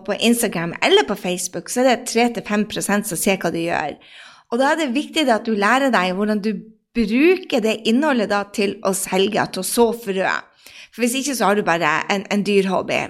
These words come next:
Men skal du tjene penger, så er det viktig at du vet da, hva er det neste steget kunden skal ta? Og hva er det du vil ha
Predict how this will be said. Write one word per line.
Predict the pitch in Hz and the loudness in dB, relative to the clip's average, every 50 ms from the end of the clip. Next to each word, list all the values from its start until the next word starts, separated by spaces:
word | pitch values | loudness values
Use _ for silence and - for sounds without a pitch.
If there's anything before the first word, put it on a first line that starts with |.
| - | -2
Men | - 214 208 208 214 | 0 0 0 0 0
skal | 214 - - - - - 233 226 | -2 -4 -4 -4 -2 0 2 4
du | 226 226 226 | 4 2 2
tjene | 226 - - 254 262 254 254 | 0 0 0 0 0 0 0
penger, | - 220 262 339 339 269 226 220 | 0 0 2 2 2 2 2 2
så | - 233 196 190 - - | 0 -2 -2 -2 -2 -2
er | - 240 233 | -2 -2 0
det | 240 226 | 0 0
viktig | 233 254 240 - 247 220 | -2 -2 -2 -2 -4 -2
at | 220 226 | -2 -2
du | 202 190 | -2 0
vet | 233 269 302 285 - - | 0 0 0 -2 -4 -6
da, | 185 175 185 - - - - - - - - | -6 -6 -6 -10 -14 -20 -20 -20 -20 -16 -6
hva | 196 208 220 226 - 220 247 | -2 0 2 2 2 2 0
er | 269 | 0
det | 277 285 277 | 2 2 2
neste | 233 - - - - - 269 | 2 0 0 -4 -6 -6 -6
steget | 254 - - - 185 180 180 214 240 240 - | -6 -6 -2 0 0 0 2 0 -2 -2 -2
kunden | - 180 180 - 202 220 | -6 -8 -4 0 0 0
skal | 220 226 - 269 262 | 0 0 -2 -4 -4
ta? | - 302 381 392 - - - - - - _ _ _ | -2 0 2 2 2 2 0 -4 -10 -20 _ _ _
Og | 214 202 | -2 0
hva | 226 | 0
er | 247 240 | 2 2
det | 285 294 240 | 0 0 0
du | 294 285 247 | 0 0 2
vil | 285 269 254 240 - | 0 0 0 0 0
ha | 240 | 0